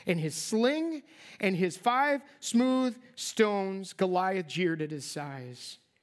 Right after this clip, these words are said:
and his seeming lack of military experience. And Gol-, and David responds to Goliath with his confidence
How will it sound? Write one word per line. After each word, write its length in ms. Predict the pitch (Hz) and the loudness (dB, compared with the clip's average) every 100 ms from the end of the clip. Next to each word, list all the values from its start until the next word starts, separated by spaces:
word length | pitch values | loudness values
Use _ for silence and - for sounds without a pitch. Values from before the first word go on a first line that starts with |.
| _ _ _ _ _ - - | _ _ _ _ _ -12 -2
and 120 | 170 | 0
his 120 | 151 | 0
seeming 560 | - - 214 214 214 214 | -2 2 2 2 0 -2
lack 380 | 196 170 175 170 | -2 0 0 -2
of 80 | 175 | -2
military 580 | 160 160 151 - 156 147 | -2 -2 -4 -6 -4 -6
experience. 540 | 143 - 143 139 135 | -8 -10 -8 -6 -2
And 100 | 190 | 0
Gol-, 220 | 208 208 202 - | 2 0 -6 -4
and 160 | 233 220 | 0 4
David 320 | 226 294 370 | 6 6 2
responds 600 | 349 294 - 277 302 254 | 2 0 2 4 2 0
to 100 | 254 | 0
Goliath 480 | 220 220 226 269 277 - - - | 2 2 4 4 2 -2 -8 2
with 140 | 247 | 4
his 140 | 247 - | 4 0
confidence 600 | - 262 302 330 339 | 2 4 4 2 0